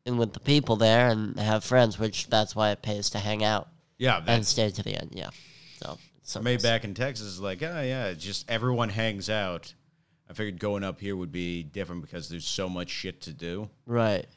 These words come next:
Speaker 2: And then it's, turns out, no, very similar thing all throughout. It's like you wanna build up those friendships, those relationships throughout.
Speaker 1: Yeah, and it's also, eh, and new comics have talked to me about, new comic, I'm pretty new, but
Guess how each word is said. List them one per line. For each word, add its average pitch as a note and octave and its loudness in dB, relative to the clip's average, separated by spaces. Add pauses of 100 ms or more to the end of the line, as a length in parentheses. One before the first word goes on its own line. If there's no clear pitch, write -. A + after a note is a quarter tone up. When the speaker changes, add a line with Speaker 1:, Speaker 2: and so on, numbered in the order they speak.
Speaker 2:
And F2 -2
then F2 -6
it's, - -8 (140)
turns G#2+ -4
out, G2+ -2 (260)
no, C#3+ -10
very D#3 0
similar C#3 2
thing B2 0
all G#2 -2
throughout. G2 -2
It's D#2 -8
like F2+ -6
you G2+ -8
wanna G2+ -2
build F#2+ -2
up G2 -2
those F#2 -6 (100)
friendships, G2+ -4
those F#2 -6
relationships F#2 -6
throughout. F2 -6 (340)
Speaker 1:
Yeah, G#3 6
and G#3 4
it's G#3 0
also, G#3 4
eh, C3 4 (600)
and E3+ 2
new G3 12
comics C#3 8
have A#2 -2
talked A#2+ 8
to B2+ 2
me A#2+ 6
about, G#2+ 6
new A2 2
comic, G2 -4
I'm G#2+ -4
pretty G#2 0
new, G#2+ 4
but A2+ 4